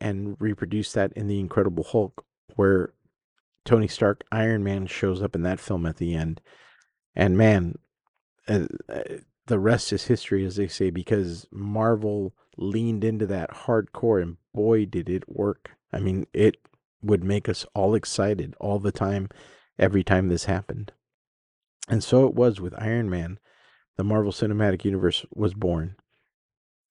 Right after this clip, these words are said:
A side note, Stan Winston was one of the most significant special effects and creative design artists of the twentieth century.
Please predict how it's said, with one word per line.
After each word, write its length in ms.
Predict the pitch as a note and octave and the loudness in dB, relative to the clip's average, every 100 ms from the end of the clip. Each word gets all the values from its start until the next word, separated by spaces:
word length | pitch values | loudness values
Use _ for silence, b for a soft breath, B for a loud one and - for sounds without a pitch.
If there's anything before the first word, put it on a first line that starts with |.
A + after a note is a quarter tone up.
| _ _ _ _ _ _ _ _ - | _ _ _ _ _ _ _ _ -8
A 80 | |
side 300 | - - C#3+ | 0 6 6
note, 300 | A#2 E2 G2 _ _ _ _ - | 6 0 -4 _ _ _ _ -14
Stan 400 | - A2+ A#2+ A2+ | 0 2 2 0
Winston 380 | A2+ - G2 | -2 -2 -6
was 200 | G2+ G#2+ | -4 -4
one 200 | G#2 A2 | -2 0
of 60 | A2+ | 0
the 60 | G2 | 0
most 300 | G2+ F#2+ - | -2 -4 -4
significant 720 | G2 A2 A#2 A2+ C#3+ - - | -4 0 -2 0 -2 -4 -10
special 500 | - - G2 - F#2+ | -6 0 2 2 -2
effects 460 | - A2 - - - | 0 -2 -2 -8 -8
and 240 | G#2 F2+ | -8 -8
creative 520 | - F#2+ G2+ G#2 A#2+ | -4 0 2 2 0
design 480 | - F#2 G2 G#2 G2+ - _ - | -2 -2 0 0 -4 -8 _ -2
artists 320 | A2+ G2 - | 2 2 0
of 100 | F2+ | -6
the 80 | F2+ | -6
twentieth 360 | - G2 G2 E2+ | -2 -2 -2 -2
century. 540 | - F#2 - - G#2 | -4 -4 -4 -10 -12